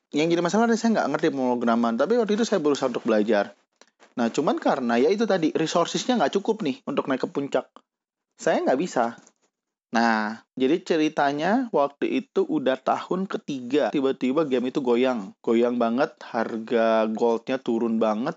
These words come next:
Terus saya udah kebingungan nih mau kayak gimana, dan sampai pada akhirnya saya tuh udah nggak bisa ngelawan yang jadi saingan saya. Dan saya nggak bisa menghasilkan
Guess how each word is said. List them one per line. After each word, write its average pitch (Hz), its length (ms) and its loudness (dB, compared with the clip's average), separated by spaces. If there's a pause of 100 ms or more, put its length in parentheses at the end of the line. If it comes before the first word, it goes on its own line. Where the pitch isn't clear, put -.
(160)
Terus 175 480 -2 (160)
saya 147 640 0
udah 127 240 0
kebingungan 165 640 0
nih 135 160 -2
mau 123 160 -2
kayak 117 160 -2
gimana, 139 400 -2
dan 107 400 -6
sampai 131 960 -2
pada 113 320 2
akhirnya 180 640 -4
saya 127 560 0 (240)
tuh 277 240 0 (160)
udah 143 240 -6
nggak 135 320 -2
bisa 185 240 -2
ngelawan 147 720 0
yang 139 560 0
jadi 135 160 2
saingan 135 400 -2
saya. 135 240 0 (720)
Dan 127 80 4
saya 170 240 0
nggak 135 160 2
bisa 139 160 0
menghasilkan 135 720 -2